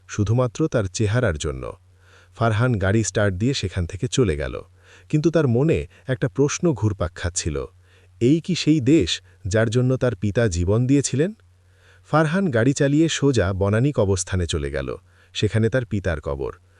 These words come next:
প্রতি শুক্রবার সে এখানে আসে, কিন্তু আজ বৃহস্পতিবার হওয়া সত্ত্বেও তার মন চাইল পিতার কাছে যেতে। কবরস্থানটি ছিল শান্ত ও নিরিবিলি। বিকেলের নরম আলোয় গাছের ছায়া পড়েছিল সবুজ ঘাসের উপর।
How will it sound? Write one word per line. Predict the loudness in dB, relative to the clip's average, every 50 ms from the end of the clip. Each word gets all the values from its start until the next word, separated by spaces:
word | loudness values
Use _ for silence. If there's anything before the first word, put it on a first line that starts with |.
| -20 -20 -20 _ _
প্রতি | 4 4 4 4 2
শুক্রবার | 0 0 -2 -2 2 4 4 4 4 2 0
সে | 0 2 4 2
এখানে | 4 2 0 -2 -2 -2
আসে, | -4 -4 -6 -6 -8 -10 -12 _ _ _ _ _ _
কিন্তু | -4 -2 2 2 2
আজ | 2 2 0 0
বৃহস্পতিবার | -2 -2 0 0 0 -2 -2 -2 -2 0 2 2 2 2
হওয়া | 2 0 0 0 0
সত্ত্বেও | 0 -2 -2 -2 0 0 0 0 0 -2 -10 -18 -20 -20 -6 -2
তার | 0 2
মন | 2 2 2 2 2
চাইল | 2 2 2 4 4 2 2
পিতার | 0 0 -2 0 0 0 0 0
কাছে | -2 -2 -4 -4
যেতে। | -4 -4 -6 -6 -6 -8 -12 -12 _ _ _ _ _ _ -20 -20 _ _ _
কবরস্থানটি | 2 4 4 4 2 2 0 -2 -4 -2 -2 -2 -2
ছিল | -2 2 2 2
শান্ত | 2 2 0 0 0 0 0 0 0 -2 -2 0 0
ও | 0
নিরিবিলি। | 2 2 2 2 2 2 0 0 -2 -4 -6 -8 -10 -14 _ _ _ _ _ _ _ _
বিকেলের | -2 -2 0 2 2 2 2 2 2 2
নরম | 0 0 2 2 2 2 0 -2
আলোয় | -2 0 0 2 2 2 0
গাছের | 0 0 -2 -2 0 -2 -2 -4
ছায়া | -4 -4 -2 -2 0 0 0
পড়েছিল | 0 0 0 0 0 -2 -2 -2 -2 -4
সবুজ | -4 -4 -2 -2 0 0 0 0 -2 -4
ঘাসের | -2 -2 -2 0 0 -2 -4 -4
উপর। | -6 -8 -8 -10 -10